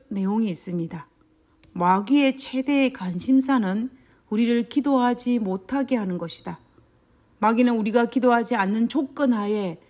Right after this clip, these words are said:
우리들이 일에 몰두하도록 도와준다라고 말입니다.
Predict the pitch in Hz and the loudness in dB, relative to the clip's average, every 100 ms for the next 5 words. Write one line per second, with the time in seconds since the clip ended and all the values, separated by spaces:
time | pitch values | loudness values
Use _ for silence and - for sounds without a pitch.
0 | _ _ 202 214 262 269 254 247 240 233 | _ _ -2 4 4 4 2 2 2 -2
1 | - _ - 220 262 262 175 - _ 247 | -10 _ -2 2 4 2 0 -6 _ 2
2 | 285 294 311 302 247 233 226 226 - 269 | 2 2 0 0 0 -2 -4 -4 -2 0
3 | 285 262 254 269 285 269 277 269 262 233 | 2 2 0 2 4 4 4 2 2 0
4 | 175 180 165 165 160 165 | -4 -4 -6 -8 -10 -12